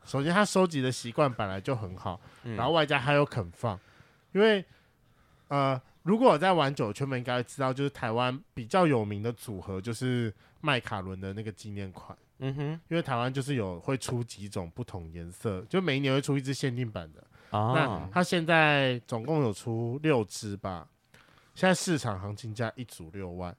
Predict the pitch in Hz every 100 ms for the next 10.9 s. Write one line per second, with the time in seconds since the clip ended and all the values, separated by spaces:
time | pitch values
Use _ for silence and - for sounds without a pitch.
0 | _ _ - 139 185 190 135 156 170 170
1 | 139 - - 123 104 92 85 92 95 87
2 | - 95 90 117 131 131 123 127 98 87
3 | 135 110 95 98 73 - - - 95 92
4 | 85 101 185 180 - 135 85 - - 120
5 | - 85 85 104 78 - 69 78 - -
6 | _ _ - 107 110 104 - 92 87 85
7 | 82 92 80 - - - 143 147 156 170
8 | 151 107 92 - 55 123 - _ _ _
9 | - 202 208 208 196 135 98 135 143 98
10 | - 135 92 78 - 87 78 69